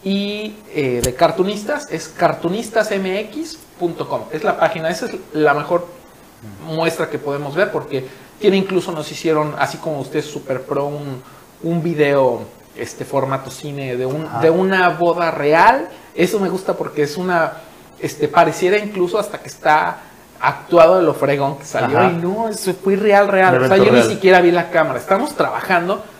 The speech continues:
Speaker 1: y ahí nos pueden ver en acción cómo se ve todo el tema. Además de que hay ejemplos de animación y todo.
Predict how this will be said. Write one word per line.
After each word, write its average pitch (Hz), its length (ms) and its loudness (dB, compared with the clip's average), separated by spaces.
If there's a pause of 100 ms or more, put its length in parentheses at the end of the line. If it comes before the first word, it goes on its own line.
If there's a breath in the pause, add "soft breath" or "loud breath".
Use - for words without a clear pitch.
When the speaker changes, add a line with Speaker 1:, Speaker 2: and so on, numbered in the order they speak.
(120)
Speaker 1:
y 180 60 4
ahí 180 100 6
nos 208 140 -2
pueden 190 260 2
ver 175 140 2
en 170 160 -2
acción 185 380 -6 (100)
cómo 170 220 -6
se 156 120 -6
ve 147 180 -2
todo 165 180 -4
el 156 60 -4
tema. 214 280 -6 (260)
Además 151 300 2
de 180 80 -2
que 156 80 0
hay 147 80 4
ejemplos 147 420 -4
de 123 180 -2
animación 135 720 -6
y 147 60 -10
todo. 160 340 0